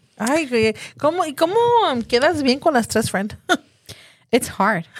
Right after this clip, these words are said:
Speaker 2: Bueno, Mago, ella, pues, sí, ¿verdad? Ella está en México y,
Speaker 1: Ay.
Speaker 2: este, y Mago, pues, nos aventamos nuestros, nuestros WhatsApps y, y cositas así. Um, pero quedar bien con las dos de aquí, it's hard.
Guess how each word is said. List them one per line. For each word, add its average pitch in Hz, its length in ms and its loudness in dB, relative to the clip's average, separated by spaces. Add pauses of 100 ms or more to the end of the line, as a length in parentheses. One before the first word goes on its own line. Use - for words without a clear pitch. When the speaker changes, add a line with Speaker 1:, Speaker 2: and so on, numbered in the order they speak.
(1500)
Speaker 2:
Bueno, 240 260 2
Mago, 294 400 2
ella, 311 600 2
pues, - 140 -16
sí, - 80 0 (280)
¿verdad? 254 240 2
Ella 269 100 0
está 311 160 -2
en 233 80 -2
México 269 460 0
y, 247 60 0
Speaker 1:
Ay. 196 260 0
Speaker 2:
este, 185 760 -2
y 208 140 -4
Mago, 208 300 0
pues, 175 480 0 (400)
nos 220 140 0
aventamos 220 480 2
nuestros, 196 560 0
nuestros 190 400 -4
WhatsApps 185 720 -2
y, 165 540 -2
y 175 100 -4
cositas 180 540 -4
así. 190 380 -2 (800)
Um, 170 640 0 (540)
pero 185 640 2
quedar 208 340 2
bien 220 220 2
con 226 200 0
las 185 160 2
dos 185 160 -2
de 202 60 0
aquí, 202 280 -4
it's 170 260 -4
hard. - 260 -6